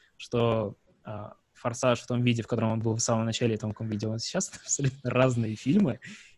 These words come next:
Ни одна франшиза так не эволюционировала. И они в какой-то момент поняли, что они начнут делать приквелы, к-, триквел, чтобы в итоге все с-, сюжетные линии соединить в одном фильме и продолжить сюжетную линию дальше.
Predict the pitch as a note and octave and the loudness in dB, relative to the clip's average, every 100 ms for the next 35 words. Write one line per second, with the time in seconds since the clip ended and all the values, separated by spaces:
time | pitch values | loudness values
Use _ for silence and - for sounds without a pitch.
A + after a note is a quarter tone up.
0 | _ - C#3+ A#2+ D3 F3 E3+ C#3+ C#3+ D3+ | _ 0 2 4 6 6 6 4 2 2
1 | C3 C3+ C3+ C3+ C3+ B2+ A#2+ B2 A2 C#3 | 2 2 2 4 4 4 2 0 2 4
2 | G3 A#2+ - - _ _ _ _ F3 B2+ | 4 0 -4 -12 _ _ _ _ 4 4
3 | D3 D#3+ C#3+ C#3+ C3+ C3+ D3 E3+ C3+ - | 4 4 4 4 2 2 2 0 -2 -2
4 | A#2 A#2 G#2+ - _ _ _ - A2+ C3 | 0 2 0 -6 _ _ _ -4 0 4
5 | C3 A2+ A2 - A#2 A2+ C#3+ C3 B2 A#2 | 4 2 -2 -4 -2 0 2 2 4 4
6 | A2 - C#3+ - C3+ A2+ - - _ _ | 2 0 -2 2 2 2 -2 -10 _ _
7 | _ _ _ - - B2 - B2+ E3 F3+ | _ _ _ -10 -6 -6 -2 2 2 4
8 | C#3+ B2+ A2+ - - - - B2 A#2+ B2 | 4 4 2 -6 -12 -6 -2 2 2 0
9 | B2+ D#3+ C#3+ A2+ G#2+ - C#3 C#3 - - | 2 2 2 -4 -6 0 2 2 -2 -4
10 | A#2+ A#2 B2+ B2+ A#2+ B2 D3+ A#2+ - B2 | -6 -4 -2 -2 0 0 0 0 0 0
11 | A#2+ A2+ A#2+ A#2 E3 B2 A#2+ B2+ B2 - | 2 2 2 0 -2 -2 0 2 0 -2
12 | A#2 A#2 A#2 G#2+ G#2+ A#2 G#2+ - | -4 -4 -6 -6 -4 -4 -4 -6